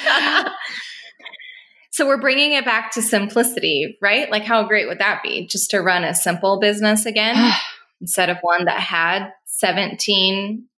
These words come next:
Speaker 1: arms off
Speaker 2: It's like
Speaker 1: of it,
Speaker 2: you're
Speaker 1: like
Speaker 2: that
Speaker 1: the
Speaker 2: evil
Speaker 1: creatures of the
Speaker 2: octopus
Speaker 1: deep
Speaker 2: in The
Speaker 1: sea.
Speaker 2: Little Mermaid.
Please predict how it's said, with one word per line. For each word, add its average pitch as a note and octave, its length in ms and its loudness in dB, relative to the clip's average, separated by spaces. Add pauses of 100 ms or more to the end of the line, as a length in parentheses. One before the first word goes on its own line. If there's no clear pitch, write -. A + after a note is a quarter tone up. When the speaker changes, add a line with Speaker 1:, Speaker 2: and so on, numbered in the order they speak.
(320)
Speaker 1:
arms G3+ 560 2
off - 220 2
Speaker 2:
It's G#3+ 80 0
like F4+ 160 4
Speaker 1:
of A3 60 4
it, A3 40 6
Speaker 2:
you're G4 120 2
Speaker 1:
like F4+ 260 2
Speaker 2:
that - 60 -8
Speaker 1:
the - 60 -2
Speaker 2:
evil C4 260 2
Speaker 1:
creatures C#4 140 4
of - 60 2
the G#3 60 4
Speaker 2:
octopus B3+ 460 0
Speaker 1:
deep B3+ 80 2
Speaker 2:
in - 20 6
The A3+ 80 4
Speaker 1:
sea. G#3 80 2
Speaker 2:
Little G3 180 4
Mermaid. G3 540 0